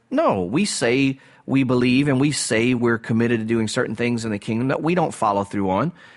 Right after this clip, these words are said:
but that's what the, this time of year is for. Goes on, First Corinthians chapter three and verse fifty, it says, "If anyone's work is burned up, he will suffer loss. He himself will be saved, but as through fire." So see, this is not about salvation, losing your salvation. It's about,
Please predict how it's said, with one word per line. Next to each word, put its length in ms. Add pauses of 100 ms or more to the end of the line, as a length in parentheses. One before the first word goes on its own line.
(160)
but 100
that's 220
what 100
the, 160
this 240
time 240
of 140
year 160
is 120
for. 440 (840)
Goes 220
on, 300
First 280
Corinthians 440
chapter 280
three 280
and 80
verse 180
fifty, 260
it 100
says, 180
"If 80
anyone's 400
work 240
is 100
burned 280
up, 260 (200)
he 180
will 140
suffer 400
loss. 440 (480)
He 240
himself 520
will 200
be 140
saved, 580 (840)
but 220
as 300
through 240
fire." 500 (640)
So 120
see, 160
this 220
is 80
not 180
about 400
salvation, 640
losing 340
your 120
salvation. 680
It's 200
about, 420